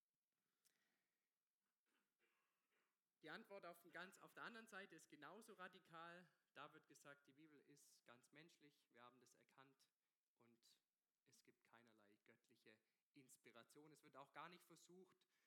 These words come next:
zu schauen, inwiefern ist denn die Bibel noch Gottes Wort. Und ich glaube, das Spannendste sind diese, man könnte sie als, ähm, Zwischenpositionen bezeichnen, weil es sind, ich glaube, wirklich oftmals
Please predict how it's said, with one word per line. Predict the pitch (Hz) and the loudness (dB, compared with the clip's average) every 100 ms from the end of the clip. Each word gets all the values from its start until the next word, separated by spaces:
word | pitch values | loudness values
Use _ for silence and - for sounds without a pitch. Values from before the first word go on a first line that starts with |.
| _ | _
zu | - | -10
schauen, | 143 131 131 131 | -4 -2 -2 -2
inwiefern | 131 131 147 131 120 | -8 -10 -8 -8 -6
ist | 175 - | -4 -6
denn | 127 117 | -8 -12
die | |
Bibel | 120 120 110 107 107 - | -12 -10 -10 -10 -12 -16
noch | _ _ | _ _
Gottes | 117 - - - | -12 -10 -12 -14
Wort. | - 90 - - - _ _ - - - - - - _ _ _ _ _ _ _ | -14 -14 -18 -20 -20 _ _ -20 -20 -20 -20 -20 -20 _ _ _ _ _ _ _
Und | 170 | -6
ich | 196 | 2
glaube, | 208 - | 2 2
das | 226 | -4
Spannendste | - 196 254 - 226 | 2 4 4 -2 -4
sind | 214 185 | -4 -4
diese, | 185 190 180 170 | -6 -4 -2 -2
man | 160 151 | -6 -6
könnte | 175 147 | -6 -6
sie | - 131 | -6 -2
als, | 139 143 - | -2 -2 -4
ähm, | 143 139 135 131 - 156 | -4 -6 -8 -14 -10 -2
Zwischenpositionen | 220 220 190 160 175 165 160 135 - 135 151 139 139 135 _ _ _ _ _ _ - - | -2 -2 -6 -6 -4 -4 -6 -10 -4 -4 -2 -4 -8 -12 _ _ _ _ _ _ -20 -8
bezeichnen, | 131 - 123 135 143 - 156 220 - _ _ _ | -8 -2 0 0 -2 -6 -6 -6 -10 _ _ _
weil | 147 180 226 - | 4 6 6 -2
es | 185 | -4
sind, | - 202 220 - _ _ _ _ _ _ _ _ _ | -2 -2 -2 -8 _ _ _ _ _ _ _ _ _
ich | 202 - | -6 -2
glaube, | 175 156 160 | 0 0 -2
wirklich | - 196 185 - _ _ - | -6 -6 -8 -12 _ _ 0
oftmals | 254 - 165 151 170 | 0 -2 -4 -2 -2